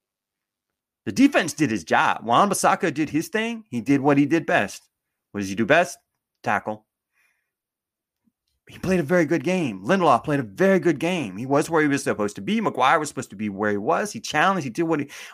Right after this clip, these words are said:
all that back line did exactly. They absorbed. And then, yeah, they had the holding midfielders helping, but they did a lot of work, and they did an excellent job against one of the, one, probably the best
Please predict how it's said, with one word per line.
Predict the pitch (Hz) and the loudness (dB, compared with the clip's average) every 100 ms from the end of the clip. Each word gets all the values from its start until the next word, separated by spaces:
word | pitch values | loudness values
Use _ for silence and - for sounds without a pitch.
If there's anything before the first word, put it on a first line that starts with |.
| - 139 | -4 4
all | 170 180 170 | 6 8 6
that | 156 156 - | 4 2 2
back | 165 160 | 2 2
line | 147 156 135 104 | 2 4 4 0
did | 135 123 | 0 0
exactly. | - - 151 - 135 117 | -2 0 0 0 -6 -2
They | 175 | 0
absorbed. | 113 101 98 117 123 113 92 82 - _ _ _ _ _ _ _ | 0 -4 -4 0 2 2 0 -4 -16 _ _ _ _ _ _ _
And | 151 | -6
then, | 165 170 | -2 2
yeah, | 190 147 | 4 4
they | 175 | 2
had | 185 | -2
the | 165 | -4
holding | 151 135 123 117 | -4 -6 -4 -6
midfielders | 110 - 113 107 110 | -8 -6 -4 -4 -4
helping, | 117 104 165 190 _ _ _ _ _ _ _ _ _ - | -2 -2 -4 -6 _ _ _ _ _ _ _ _ _ -12
but | 143 | -2
they | 170 | 0
did | 185 160 | 2 2
a | |
lot | 120 123 123 | 2 2 2
of | 113 | 2
work, | 107 95 131 | 2 2 0
and | 131 | 0
they | 170 | 2
did | 160 | 2
an | 139 - | 2 2
excellent | 147 - - 127 104 | 2 2 0 -4 -2
job | 113 101 95 90 _ _ - | 0 2 0 -2 _ _ -10
against | 110 120 113 | -4 -2 -2
one | 131 117 | -4 -4
of | 110 | -6
the, | 107 | -4
one, | 107 135 - 107 - | 0 0 -2 -10 -6
probably | - 170 113 98 | 0 2 2 -2
the | 147 131 | -2 -2
best | - 143 139 - | 2 4 4 0